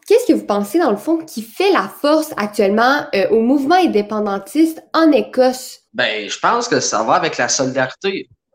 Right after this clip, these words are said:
Speaker 2: le travail d'équipe, l'union. Je pourrais continuer pendant cinq minutes à dire des, des synonymes, là. Euh, l'unité, si tu veux, je peux en mettre un autre, mais c'est le travail d'équipe, c'est l'union, c'est, c'est l'unité, c'est...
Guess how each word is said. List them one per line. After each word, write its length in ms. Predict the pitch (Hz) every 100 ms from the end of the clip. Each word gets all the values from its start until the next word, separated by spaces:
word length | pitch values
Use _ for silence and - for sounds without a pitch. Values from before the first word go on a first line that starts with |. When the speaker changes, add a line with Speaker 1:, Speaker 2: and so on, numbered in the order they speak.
| _
Speaker 2:
le 100 | 107
travail 320 | 113 120 156
d'équipe, 480 | 151 139 160 180 202 - _ _ _ _
l'union. 640 | 113 135 180 180 180 185
Je 120 | 190 -
pourrais 240 | 123 127
continuer 380 | 151 147 160 175
pendant 380 | 170 127 139 139
cinq 260 | - 196
minutes 260 | 190 202 208
à 80 | 196
dire 180 | 147 175
des, 360 | 151 139 135 _ _
des 160 | 127 135
synonymes, 560 | - 139 123 175 247
là. 260 | 214 214 240 -
Euh, 160 | 117 120
l'unité, 580 | 135 160 170 165 185 214
si 140 | -
tu 80 | -
veux, 80 | 170
je 120 | 185
peux 60 | 175
en 140 | 139
mettre 240 | 139 160 160
un 160 | 143
autre, 220 | 151 202 156
mais 200 | 135 127 - _ _
c'est 200 | - 143
le 200 | 139 139 _
travail 300 | 131 175 247
d'équipe, 340 | 220 - 381 381 _
c'est 280 | - - 139
l'union, 520 | 139 160 180 220 269
c'est, 340 | 254 - 143 131
c'est 160 | -
l'unité, 540 | 143 180 202 196 254 240
c'est... 340 | - 160 156